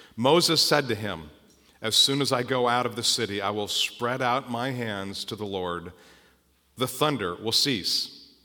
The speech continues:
and there will be no hail any longer, that you may know that the earth is the Lord's. But as for you and your servants,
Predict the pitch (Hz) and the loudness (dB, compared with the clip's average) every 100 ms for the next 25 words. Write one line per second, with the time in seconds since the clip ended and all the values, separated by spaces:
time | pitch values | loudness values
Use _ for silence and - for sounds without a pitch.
0 | _ _ _ _ - 117 120 123 123 120 | _ _ _ _ -6 -2 2 2 2 0
1 | 139 143 147 135 147 131 95 90 92 110 | 0 2 2 2 0 2 0 -2 -6 -6
2 | 120 117 117 113 95 82 - - - - | -4 -2 -2 -2 -4 -6 -14 -20 -20 -10
3 | - 127 127 156 165 160 160 139 107 107 | -4 -2 2 2 2 2 2 2 2 0
4 | 117 139 135 160 131 95 - 127 - 113 | 0 -2 0 2 4 2 -4 -6 -6 -4
5 | 117 113 95 87 80 - - - - - | -2 0 -2 -2 -2 -2 -4 -20 -20 -20
6 | - 135 131 147 143 - 127 123 170 160 | -8 0 2 4 2 2 0 0 2 2
7 | 117 113 - 135 156 170 - - - - | 2 2 2 2 -2 -4 -4 -4 -8 -16